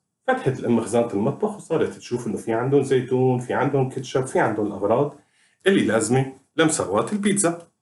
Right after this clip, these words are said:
حسنًا، كل شيء موجود. على سالم أن يعود إلى البيت ثم سيأتي غدًا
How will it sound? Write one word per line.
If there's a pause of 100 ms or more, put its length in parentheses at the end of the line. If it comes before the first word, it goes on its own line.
(300)
حسنًا،
كل
شيء
موجود. (240)
على
سالم
أن
يعود
إلى
البيت (220)
ثم
سيأتي
غدًا